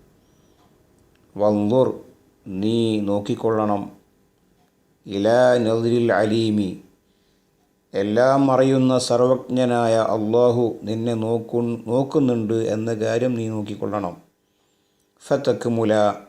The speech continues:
അങ്ങനെ നീ ആരാധനകൾ നിർവഹിക്കുമ്പോഴാണ് നീ സമ്പൂർണ്ണനാകുന്നത്. സദാസമയവും അല്ലാഹു നിന്നെ കാണുന്നുണ്ട്, ആ അല്ലാഹ് കാണാൻ വേണ്ടിയാണ്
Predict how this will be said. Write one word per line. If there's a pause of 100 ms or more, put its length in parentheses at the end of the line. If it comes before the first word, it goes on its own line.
(760)
അങ്ങനെ
നീ
ആരാധനകൾ
നിർവഹിക്കുമ്പോഴാണ് (340)
നീ
സമ്പൂർണ്ണനാകുന്നത്. (1500)
സദാസമയവും
അല്ലാഹു
നിന്നെ
കാണുന്നുണ്ട്, (120)
ആ
അല്ലാഹ്
കാണാൻ
വേണ്ടിയാണ്